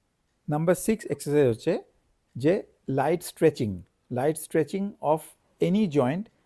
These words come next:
যেখানে আপনার ব্যথা আছে। For example, অনেকে বলে, "আমার পিঠে ব্যথা,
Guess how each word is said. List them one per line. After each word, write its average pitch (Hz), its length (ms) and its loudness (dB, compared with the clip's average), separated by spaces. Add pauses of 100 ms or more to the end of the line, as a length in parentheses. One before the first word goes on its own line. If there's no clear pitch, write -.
(140)
যেখানে 131 320 0
আপনার 170 220 -6
ব্যথা 131 320 -4
আছে। 110 360 -10
For 160 220 4
example, 135 460 -4 (280)
অনেকে 151 340 -2
বলে, 156 200 2
"আমার 151 180 -4
পিঠে 143 280 -4
ব্যথা, 127 280 -4